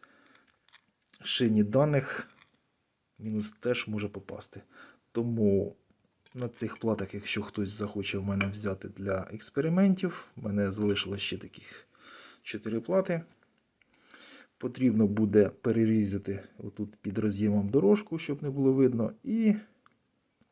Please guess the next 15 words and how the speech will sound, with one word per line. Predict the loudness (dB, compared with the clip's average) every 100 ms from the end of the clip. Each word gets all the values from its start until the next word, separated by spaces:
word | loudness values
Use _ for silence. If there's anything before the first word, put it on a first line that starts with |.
| _ _ _ _ _ _ _
або | -12 -6 -4
тут | -4 -4
перемичку | -2 0 2 2 0 -6
кинути | -4 -4 -2 -2 -4 -6 _ _ _ _ _ _ _ _ _ _ -20 -20 -20 -6
на | 2 6 6 6 2 -2
пін | 2 2
запобіжника, | 4 2 2 2 2 2 2 2
який | 0 -2 -2
до | 2 4
роз'єма, | 6 4 0 -2 -2 -8 _ _ _ _ _ _ _ _ _ _ _ -20 -20 _ _ _ _
або | -8 -2 0
прямо | 0 2 4 6 4 2 -6 _ _ -20 -16
з | -6 -2 0
цієї | 0 4 6 6
сторони | 4 0 0 2 2 0 -4